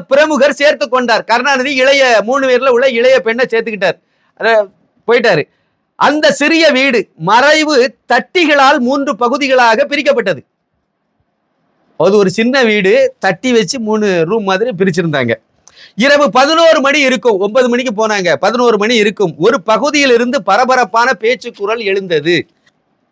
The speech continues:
நேரமாக ஆக அது வாக்குவாதமாக வளர்ந்தது. கலா ரசிகா வெளியே வந்தார். கலா ரசிகா,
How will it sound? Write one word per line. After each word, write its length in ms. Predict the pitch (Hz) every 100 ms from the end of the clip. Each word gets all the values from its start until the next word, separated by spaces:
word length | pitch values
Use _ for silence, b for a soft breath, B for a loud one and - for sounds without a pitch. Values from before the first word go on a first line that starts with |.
| _ _ _ b b b 165
நேரமாக 680 | 240 302 311 240 262 302 285 240
ஆக 100 | 262 277
அது 180 | 233 247
வாக்குவாதமாக 880 | 240 294 311 277 254 233 233 262 208
வளர்ந்தது. 560 | 240 240 202 175 202 147 - _ _ _ _ _ _ _ -
கலா 280 | 208 294 320 285
ரசிகா 500 | 254 262 302 277 240 160 _ 147
வெளியே 360 | 240 285 294 220
வந்தார். 460 | 214 247 214 156 - _ _ -
கலா 240 | 247 269
ரசிகா, 420 | 233 233 247 240